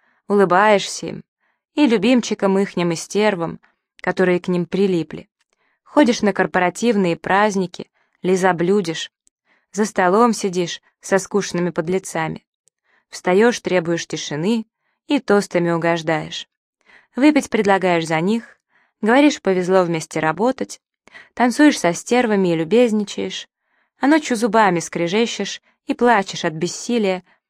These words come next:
и представляешь, как ты их будешь убивать. Непосредственных начальников, саркофагов вонючих,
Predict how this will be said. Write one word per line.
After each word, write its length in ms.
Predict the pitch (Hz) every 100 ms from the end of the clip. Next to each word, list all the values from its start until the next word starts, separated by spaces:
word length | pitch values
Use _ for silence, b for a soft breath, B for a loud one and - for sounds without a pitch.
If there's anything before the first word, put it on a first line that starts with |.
| _ _ -
и 60 |
представляешь, 960 | 196 190 190 - 185 180 180 165 165 - _ _ _
как 240 | - 285
ты 160 | - 214
их 80 | 175
будешь 380 | 185 175 165
убивать. 520 | 170 165 165 160 - - _ _ b b b b
Непосредственных 960 | 262 226 220 220 214 196 - 170 170
начальников, 880 | 175 160 - 226 226 208 190 185 - b b b
саркофагов 800 | - 233 - 180 - 226 214 202
вонючих, 600 | 196 190 190 185 - -